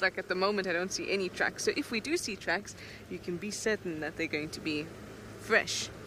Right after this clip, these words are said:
Especially if they're nice and crisp, they're fresh tracks. All these things help us to judge the, the age of a track,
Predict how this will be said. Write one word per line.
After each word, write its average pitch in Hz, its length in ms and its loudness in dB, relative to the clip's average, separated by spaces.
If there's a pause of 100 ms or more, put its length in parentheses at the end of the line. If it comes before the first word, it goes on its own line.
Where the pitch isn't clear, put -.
(1160)
Especially 208 540 6
if 175 100 -4
they're 165 180 4
nice 170 280 2
and 165 100 -4
crisp, - 400 0
they're 160 240 2
fresh - 540 2
tracks. - 520 -2 (1800)
All 311 160 8
these 311 180 4
things 285 220 4
help 233 300 4
us 220 220 4
to 220 120 0
judge 196 800 4 (120)
the, 175 420 -2 (320)
the 196 180 -4
age 220 300 2
of 170 100 -2
a 160 60 -4
track, - 240 -6